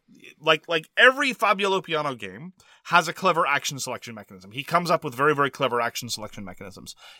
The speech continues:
In many ways, this is by far his most derivative of the action selection mechanisms, because, again, it feels a lot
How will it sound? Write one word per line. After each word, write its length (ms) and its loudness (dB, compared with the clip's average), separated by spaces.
In 120 -6
many 160 4
ways, 260 6
this 180 -2
is 100 -4
by 100 6
far 220 6
his 160 -2
most 220 0
derivative 460 4
of 100 -10
the 100 2
action 260 0
selection 360 -6
mechanisms, 340 -8
because, 140 -8
again, 180 0
it 80 -12
feels 260 -2
a 60 -4
lot 260 0